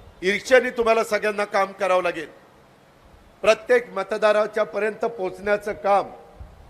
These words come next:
खासदार उमेदवार करू शकत नाही, कारण एक्क्याण्णव साली मी पण बारामतीला खासदारकी लढलेली आहे. त्याच्यामुळं बऱ्याचदा आपल्या भाजप, शिवसेना आणि राष्ट्रवादी काँग्रेस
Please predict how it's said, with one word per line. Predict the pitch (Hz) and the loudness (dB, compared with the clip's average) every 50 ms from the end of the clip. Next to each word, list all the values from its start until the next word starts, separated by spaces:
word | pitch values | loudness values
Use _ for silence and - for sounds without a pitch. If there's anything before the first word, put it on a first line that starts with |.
| - _ _ - _ _ _ _ _ _ _ - | -20 _ _ -20 _ _ _ _ _ _ _ 4
खासदार | 175 185 175 165 175 208 208 | 4 4 4 6 8 8 8
उमेदवार | 202 196 190 190 196 196 202 202 196 | 8 6 4 2 2 6 8 8 8
करू | 196 190 190 190 202 | 8 4 0 0 0
शकत | 190 - 190 185 190 190 185 - | 0 -2 -2 0 0 -4 -2 -2
नाही, | 196 190 | -2 0
कारण | 190 202 190 190 185 185 | 2 2 2 2 2 0
एक्क्याण्णव | 180 185 - 202 190 185 190 185 | -2 -2 0 -2 0 0 -2 -2
साली | 190 202 190 190 185 | 0 0 0 0 0
मी | 180 180 190 | -2 -4 -2
पण | 190 208 196 185 | 0 0 -2 2
बारामतीला | 170 180 185 185 185 190 185 190 185 185 185 190 180 156 147 - - - - - - - - - - - - - - - | 2 2 2 2 2 0 -4 -6 -4 0 2 4 4 2 0 -6 -14 -20 -20 -20 -20 -20 -20 -20 -20 -20 -20 -20 -8 2
खासदारकी | - 180 175 147 156 185 196 185 185 196 196 170 | 2 2 2 2 6 6 6 6 6 0 2 4
लढलेली | 170 170 151 160 180 175 156 151 | 4 2 4 0 0 0 0 -2
आहे. | 139 - - - - - - - - - - - - _ - _ - - _ - | -6 -8 -10 -16 -20 -20 -20 -20 -20 -20 -20 -20 -20 _ -20 _ -20 -20 _ 4
त्याच्यामुळं | 190 190 185 208 208 202 208 214 233 254 254 - - - - - - - - - _ _ - - | 4 6 8 6 6 6 6 4 4 4 2 -2 -6 -14 -20 -20 -20 -20 -20 -20 _ _ -8 0
बऱ्याचदा | - 175 196 208 214 214 185 165 202 202 214 226 226 - - - - - - - - - - _ - - | 2 4 8 8 8 8 8 6 6 6 6 6 4 2 -4 -12 -20 -20 -20 -20 -20 -20 -20 _ 0 4
आपल्या | 170 190 - - 196 208 208 | 4 4 4 6 6 6 6
भाजप, | 196 165 160 170 175 156 202 208 - - 208 185 151 - - - - - - - - - - - - - - _ - - - | 8 8 4 4 4 4 0 0 2 2 0 0 0 -4 -12 -20 -20 -20 -20 -20 -20 -20 -20 -20 -20 -20 -20 _ -20 -8 -6
शिवसेना | 180 185 175 - 214 208 202 208 202 180 147 - - - - - - - - - - - _ _ - | -6 -6 -2 0 0 2 4 4 2 2 0 -4 -12 -20 -20 -20 -20 -20 -20 -20 -20 -20 _ _ -2
आणि | 170 185 185 | 0 8 10
राष्ट्रवादी | 196 202 202 - - 208 202 190 202 | 10 10 10 8 6 4 6 6 4
काँग्रेस | 202 202 196 190 190 190 180 151 - - - - | 4 4 4 4 4 2 2 0 -2 -12 -20 -20